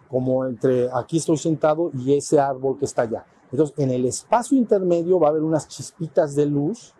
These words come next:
Si ustedes se fijan, lo van a poder ver, como que está tintineante. Así, ahí empieza la cosa, ¿ya vieron?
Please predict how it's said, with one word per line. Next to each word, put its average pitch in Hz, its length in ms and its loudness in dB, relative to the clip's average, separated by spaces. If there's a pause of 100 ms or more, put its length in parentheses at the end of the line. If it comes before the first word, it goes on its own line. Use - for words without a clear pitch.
(280)
Si 139 120 -12
ustedes 240 240 2
se 220 80 4
fijan, 208 280 -2
lo 175 60 4
van 190 160 2
a - 80 -6
poder 175 300 2
ver, 190 180 4 (260)
como 143 200 0
que - 60 -16
está - 180 -2
tintineante. 175 1040 -4 (880)
Así, 156 420 -12
ahí 131 240 0
empieza 139 420 0
la 139 100 -4
cosa, - 360 -20 (300)
¿ya 123 140 -4
vieron? 139 240 -2